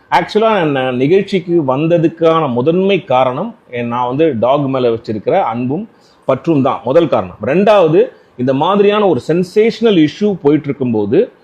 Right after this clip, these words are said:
டாக் ஹேட்டர்ஸுக்கும் சரி, டாக் லவ்வர்ஸுக்கும் சரி, பொதுவா இந்த சமுதாயத்துக்கு நம்ம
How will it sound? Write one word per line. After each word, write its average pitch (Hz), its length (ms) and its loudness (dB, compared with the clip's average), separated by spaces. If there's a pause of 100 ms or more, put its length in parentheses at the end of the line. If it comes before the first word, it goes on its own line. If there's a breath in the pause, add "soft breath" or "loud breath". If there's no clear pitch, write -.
(200 soft breath)
டாக் 139 420 0
ஹேட்டர்ஸுக்கும் 180 540 0
சரி, 180 440 0
டாக் 135 300 2
லவ்வர்ஸுக்கும் 139 520 -2
சரி, 165 460 0
பொதுவா 143 240 2
இந்த 135 180 -2
சமுதாயத்துக்கு 139 640 -2
நம்ம 139 280 -4